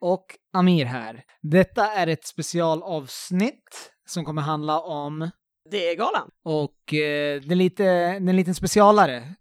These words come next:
Speaker 1: Vi har valt att dela upp, dela upp det i tre,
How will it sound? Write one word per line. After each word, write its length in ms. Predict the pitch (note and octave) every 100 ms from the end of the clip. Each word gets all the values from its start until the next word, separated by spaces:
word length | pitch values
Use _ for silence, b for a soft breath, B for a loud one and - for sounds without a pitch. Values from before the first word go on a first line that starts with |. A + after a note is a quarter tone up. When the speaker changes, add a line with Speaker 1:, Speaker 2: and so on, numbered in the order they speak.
| -
Speaker 1:
Vi 140 | E3
har 80 | E3+
valt 280 | E3+ E3+ E3
att 60 |
dela 260 | D#3 D#3+ E3+
upp, 260 | F#3+ - - G3+
dela 240 | D#3 F3
upp 220 | G3+ G#3 -
det 320 | - E3+ E3+ E3+
i 240 | D3+ D3 - -
tre, 800 | G3+ F#3+ G3 E3+ D#3 D3+ C#3+